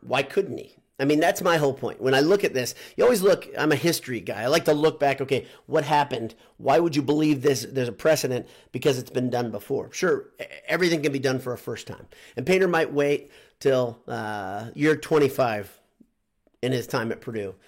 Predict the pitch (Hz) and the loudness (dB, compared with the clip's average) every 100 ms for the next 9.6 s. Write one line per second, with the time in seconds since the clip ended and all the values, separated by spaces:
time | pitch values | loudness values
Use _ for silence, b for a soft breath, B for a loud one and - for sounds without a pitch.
0 | b b b 175 175 180 165 151 139 120 | b b b -4 0 2 2 4 4 0
1 | 110 104 82 - - 135 127 85 78 - | -4 -8 -12 -8 -2 -2 -2 -8 -12 -10
2 | 123 117 113 131 131 120 - 127 113 - | -4 -2 -2 0 -2 -4 -14 -12 -10 -10
3 | 117 101 - 85 85 _ b b b b | -10 -10 -12 -16 -18 _ b b b b
4 | 120 117 92 90 - _ _ _ _ _ | -2 -2 -4 -12 -16 _ _ _ _ _
5 | _ _ _ _ _ _ - 151 - 143 | _ _ _ _ _ _ 0 0 2 0
6 | 143 151 143 143 147 135 135 120 131 123 | 4 4 4 4 0 4 2 4 2 2
7 | 127 139 147 151 131 - 123 - 139 123 | 0 0 2 0 0 -4 -4 -4 -4 -4
8 | - 135 151 170 247 247 - - _ - | -2 -2 -2 -2 -2 -4 -12 -20 _ -4
9 | 127 127 120 113 107 101 | 0 2 0 -2 -4 -12